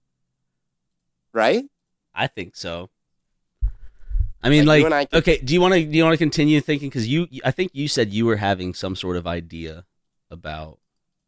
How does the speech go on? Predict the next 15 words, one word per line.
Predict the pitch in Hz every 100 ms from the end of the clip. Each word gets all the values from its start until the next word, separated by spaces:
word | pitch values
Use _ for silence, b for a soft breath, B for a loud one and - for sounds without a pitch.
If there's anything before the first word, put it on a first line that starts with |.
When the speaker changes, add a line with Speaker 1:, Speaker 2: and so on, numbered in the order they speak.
| _ _ _ _ _ _ _
Speaker 2:
Chris | - 101 -
Chan. | - 101 87 82 82 85 _ _ _ _ _ _ _ _ _ -
Speaker 1:
I | 139
was | 139
just | 123 -
saying, | 135 -
uh, |
I | 131 123
was | 131
just | 135 117
saying, | 123
like, | 110 -
Chris | - 131 -
Chan | 135 131 123 120
is | 117 113 110 101 - -